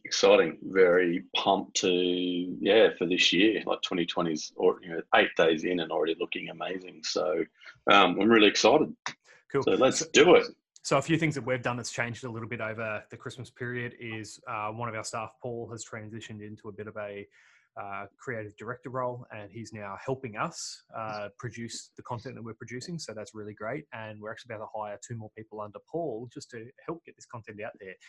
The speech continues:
Speaker 2: edit it, generate it, uh, talk to our community. Uh, we've had questions flooding in like crazy over the last twenty-four hours, uh, questions that people want answers on, and they're tough marketing questions that they don't know the answers for themselves, and they're looking to us to help them,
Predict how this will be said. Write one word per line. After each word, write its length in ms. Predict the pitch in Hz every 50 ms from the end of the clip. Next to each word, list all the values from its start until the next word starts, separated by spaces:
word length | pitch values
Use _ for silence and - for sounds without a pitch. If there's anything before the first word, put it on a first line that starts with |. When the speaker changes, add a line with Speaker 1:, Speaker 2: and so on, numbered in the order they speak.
| - _ _ _ -
Speaker 2:
edit 260 | 123 113 117 117 107
it, 120 | 113 110 - _ _ 123
generate 480 | - - 107 104 107 107 104 104 101 101
it, 120 | 104 101 _ _ _ _ _ _ _ _
uh, 280 | - 104 98 101 101 101 - _ _ -
talk 200 | - 135 120 -
to 120 | - 123
our 60 | 110
community. 580 | - - 110 104 101 101 107 95 107 104 98 90 - 101
Uh, 120 | 98 98
we've 140 | 98 104 - -
had 80 | 104 -
questions 480 | _ - 123 107 - - - 107 - - - -
flooding 340 | - 117 104 104 107 107 107
in 100 | 104 104
like 160 | 107 98 98
crazy 460 | - - - 107 101 110 107 104 107 98
over 180 | 95 98 101
the 80 | 98 104
last 240 | 98 98 - - -
twenty-four 400 | - 107 95 92 - 98 101 110
hours, 340 | 120 131 131 131 127 120 - _ _ _ _ _ _ _ _ 104
uh, 160 | 98 98 101 95 - _ _ _ _ _ _ _ _ -
questions 360 | - 151 123 - - 127 107
that 140 | 123 - -
people 260 | 127 120 - 117 104 98
want 240 | 113 113 113 107 - - _ _ _ _ _ _ _ _ _ _ _ _ _ _ _ _ _ _ -
answers 300 | 131 117 110 123 160 -
on, 180 | 110 104 101 101
and 60 | 101
they're 100 | 107 101
tough 260 | - - 131 123 -
marketing 360 | 117 104 101 - - 107 104
questions 460 | 101 - 113 104 - - 113 110 98 -
that 180 | 107 104 101
they 180 | - 104 101 101 -
don't 180 | 113 107 -
know 140 | 113 107 107
the 140 | 104 107 101
answers 240 | 104 104 - - -
for 120 | - 107
themselves, 460 | 104 104 - - 123 123 135 135 127
and 140 | 127 120 113
they're 80 | 110 110
looking 260 | 113 123 - - 113
to 140 | 104 104 107
us 140 | - -
to 60 | - 104
help 200 | - 120 - -
them, 240 | 120 107 104 101